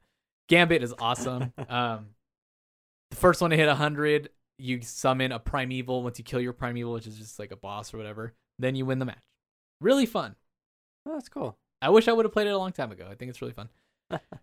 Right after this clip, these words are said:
Speaker 1: But now we're, like, contemplating, um, buying, like,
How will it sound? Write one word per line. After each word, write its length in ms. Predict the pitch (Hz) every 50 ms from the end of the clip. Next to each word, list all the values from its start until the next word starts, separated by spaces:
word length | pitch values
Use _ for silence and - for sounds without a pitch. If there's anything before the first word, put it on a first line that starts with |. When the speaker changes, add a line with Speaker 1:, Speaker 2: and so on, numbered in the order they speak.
| _ _ -
Speaker 1:
But 240 | - 160 170 160 156
now 180 | 170 185 196
we're, 100 | 196 196
like, 180 | 185 175 147 -
contemplating, 840 | - 160 156 143 156 147 - 151 143 143 135 139 135 131 131 127 110
um, 520 | 117 120 117 117 117 113 110 110 110 113 _ _ _ _ _ _ _ _ _ _ 120 -
buying, 420 | - 139 135 135 135 131 127 127
like, 320 | 123 120 117 113 110 110